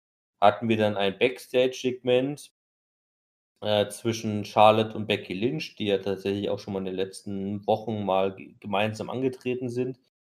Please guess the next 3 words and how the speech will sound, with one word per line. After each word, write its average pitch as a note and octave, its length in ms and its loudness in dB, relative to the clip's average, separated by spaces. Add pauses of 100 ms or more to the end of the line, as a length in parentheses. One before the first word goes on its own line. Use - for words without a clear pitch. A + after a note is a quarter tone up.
(400)
äh, G#2 200 0
woraufhin, A#2 1200 2
ähm, G2+ 1080 0